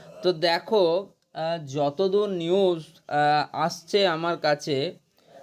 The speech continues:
যে ডিপ্লোমার সেকেন্ড, আহ, স্পট কাউন্সিলিং হওয়ার সম্ভাবনা প্রায় নেই বললেই চলে।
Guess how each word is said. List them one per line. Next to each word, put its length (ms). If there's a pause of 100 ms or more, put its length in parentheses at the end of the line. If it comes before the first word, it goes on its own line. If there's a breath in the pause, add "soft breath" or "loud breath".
(140)
যে 180
ডিপ্লোমার 840
সেকেন্ড, 760
আহ, 420
স্পট 640
কাউন্সিলিং 760
হওয়ার 420
সম্ভাবনা 880
প্রায় 500
নেই 340
বললেই 460
চলে। 440